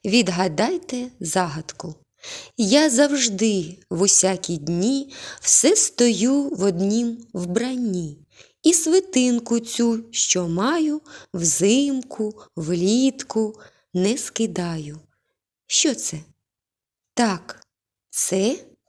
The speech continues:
ялинка. А на яке свято прикрашають ялинку у кожному будинку? На Новий рік.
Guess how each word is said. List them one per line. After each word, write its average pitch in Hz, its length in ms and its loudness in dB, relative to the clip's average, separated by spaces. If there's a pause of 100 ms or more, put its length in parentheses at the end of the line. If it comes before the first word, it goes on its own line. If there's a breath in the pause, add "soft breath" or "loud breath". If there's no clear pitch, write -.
(140)
ялинка. 196 840 -2 (1040)
А 226 120 4
на 302 140 4
яке 370 480 0
свято 190 560 -4 (280 loud breath)
прикрашають 214 800 4
ялинку 185 720 0 (280 loud breath)
у 214 160 4
кожному 185 840 -2 (220)
будинку? 226 680 -4 (1080)
На 180 220 0
Новий 147 840 -4 (580)
рік. 208 640 -4